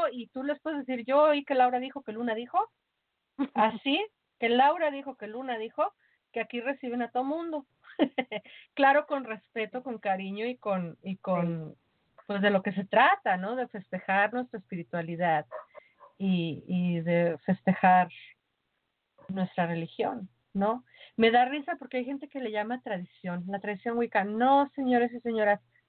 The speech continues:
Speaker 1: es una religión, es la religión
Speaker 2: Ujú.
Speaker 1: wicca. Vamos a seguir platicando un poquito más adelante, pero antes de que se nos vaya todo mundo, porque aquí estamos ahorita todos muy atentitos, eh, quiero que sigamos platicando acerca de la alianza y de las aventuras que has tenido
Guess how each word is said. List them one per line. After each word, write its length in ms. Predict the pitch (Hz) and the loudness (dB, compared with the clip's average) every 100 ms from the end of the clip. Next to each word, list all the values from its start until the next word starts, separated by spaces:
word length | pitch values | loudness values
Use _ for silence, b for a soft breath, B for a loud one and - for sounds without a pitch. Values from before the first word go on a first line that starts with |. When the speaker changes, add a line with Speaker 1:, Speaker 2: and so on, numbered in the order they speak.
| _ | _
Speaker 1:
es 160 | 220 208 | 0 4
una 160 | 254 262 | 6 6
religión, 520 | 262 247 240 220 151 _ _ _ _ _ _ _ | 4 0 -2 -2 -6 _ _ _ _ _ _ _
es 120 | 180 | -4
la 80 | 208 | -4
religión 500 | 220 220 - 220 233 | -2 -4 -2 -2 0
Speaker 2:
Ujú. 200 | 180 247 285 | 0 0 0
Speaker 1:
wicca. 300 | 226 - 185 _ _ B B B B B B B B _ - | -2 0 -2 _ _ B B B B B B B B _ 2
Vamos 320 | 320 453 403 | 4 4 2
a 160 | 311 | 2
seguir 260 | - 277 294 | 2 -6 -8
platicando 460 | 349 339 262 277 302 | -8 -6 -2 -2 -2
un 80 | |
poquito 300 | 294 269 254 | -8 -10 -6
más 220 | 277 262 262 | -4 -4 -4
adelante, 420 | 254 220 220 262 | -4 -4 -6 -8
pero 200 | 233 226 | -4 -2
antes 280 | 247 262 320 | -2 -4 -10
de 100 | 349 | -12
que 80 | - | -10
se 100 | 220 | -6
nos 240 | 196 180 | -6 -4
vaya 320 | 185 214 226 | 0 0 0
todo 180 | 233 233 | -4 -6
mundo, 480 | 214 202 185 170 180 | -6 -4 -4 -4 -8
porque 220 | 190 190 | -10 -10
aquí 160 | 196 214 | -8 -8
estamos 360 | 190 247 240 | -2 0 0
ahorita 300 | 233 196 226 | -4 -8 -6
todos 240 | 220 214 214 | -4 -4 -2
muy 160 | 214 | -2
atentitos, 1040 | 226 240 190 170 - 165 - 156 - _ _ _ _ _ _ _ | -2 -2 -6 -8 -8 -8 -2 -2 -2 _ _ _ _ _ _ _
eh, 460 | - 190 185 175 170 151 180 - | 0 6 6 6 4 0 -10 0
quiero 200 | 233 220 | 2 4
que 100 | 247 | 4
sigamos 300 | 240 220 214 | 4 4 2
platicando 460 | 240 226 196 196 | -2 0 2 2
acerca 260 | 196 202 226 | 2 -2 0
de 60 | 220 | 4
la 80 | |
alianza 340 | 185 180 185 226 | 4 2 0 0
y 20 | |
de 80 | 214 | 2
las 160 | 190 185 | 2 0
aventuras 500 | 165 170 190 196 - | 0 -2 2 0 2
que 80 | 202 | -4
has 120 | 190 | -2
tenido 500 | 208 185 180 180 185 | -2 0 2 2 0